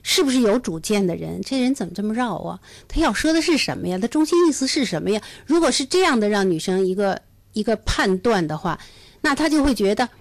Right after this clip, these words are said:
，“这男生怎么回事儿啊？我将来跟他在一起，这人靠得住吗？怎么说话这么没谱儿啊？”所以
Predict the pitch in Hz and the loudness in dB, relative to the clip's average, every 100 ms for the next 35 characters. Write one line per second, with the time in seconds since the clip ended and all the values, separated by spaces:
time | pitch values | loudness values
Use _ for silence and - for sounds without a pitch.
0 | - - - - - - - - 247 196 | -20 -20 -20 -20 -20 -20 -12 -4 -2 0
1 | 220 262 262 - - - 180 202 240 196 | 0 0 -2 -4 -12 -8 -4 -2 0 -2
2 | 165 - 165 165 - - - - - 214 | -2 -6 -6 -10 -20 -20 -20 -10 -2 0
3 | 294 311 311 311 330 320 247 208 208 175 | 2 2 4 4 4 2 0 -2 -2 0
4 | 202 - 294 240 277 - 359 226 202 202 | 0 0 2 2 2 2 2 2 2 2
5 | 180 180 202 226 320 311 330 269 214 277 | 0 0 0 0 0 0 2 2 2 2
6 | - - - - 165 175 - _ _ _ | -2 -2 -8 -8 -8 -8 -14 _ _ _
7 | - - - 233 240 220 185 | -20 -20 -6 0 2 2 0